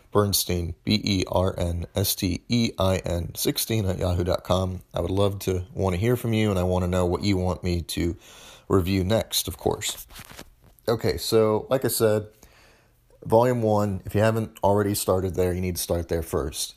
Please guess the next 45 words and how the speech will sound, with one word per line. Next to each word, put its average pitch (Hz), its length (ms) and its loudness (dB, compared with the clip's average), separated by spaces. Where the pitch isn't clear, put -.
In 110 120 0
this 123 320 0
sequence 113 480 -2
of 101 100 -4
events, 98 420 -2
we're 98 120 0
gonna 98 220 -2
kinda 95 360 -2
jump 107 380 -4
to 95 240 0
what 95 180 -2
was 90 120 -6
happening. 87 520 -4
In 104 120 -4
Chapter 131 340 2
seven, 98 480 -2
where - 140 -2
we 107 100 0
left 98 320 -2
off, 80 320 0
is 95 240 -2
where 98 460 0
Rurouni 110 360 0
Kenshin, 92 580 -4
the 92 160 -4
main 101 220 0
hero 113 300 2
of 101 40 -2
the 98 80 -8
story, 92 560 -2
is - 160 -6
fighting 101 300 0
against 95 360 -2
Sanosuke, 98 640 0
the 82 80 -4
fight 98 320 -4
merchant. - 500 -10
Uh, 87 120 -6
so 92 180 -4
Kenshin 131 400 -4
uses 110 300 -2
a 98 40 -4
flurry 107 380 2
of 104 300 -2
attacks, 95 640 -4